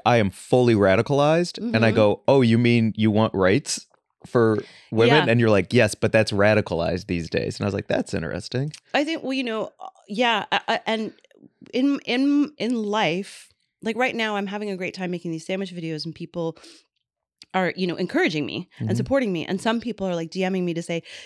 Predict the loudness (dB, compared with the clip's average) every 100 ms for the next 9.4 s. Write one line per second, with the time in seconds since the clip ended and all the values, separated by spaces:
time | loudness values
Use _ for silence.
0 | -8 -4 0 0 -2 -6 -6 -8 -8 -8
1 | -8 -10 -12 -8 -6 -6 -4 -6 -6 -6
2 | -6 -6 -8 -4 -2 -2 -4 -10 -14 -20
3 | -16 -12 -6 -6 -6 -6 -6 -8 _ -10
4 | -10 -10 -8 -6 -6 -6 -6 -8 -8 -8
5 | -6 -4 -6 -8 _ _ _ _ _ _
6 | -6 -6 -6 -4 -2 -2 -4 -4 -6 -10
7 | -6 -6 -6 -6 -6 -6 -10 -12 -8 -6
8 | -6 -8 -12 -18 -12 -8 -6 -6 -6 -4
9 | -4 -4 -6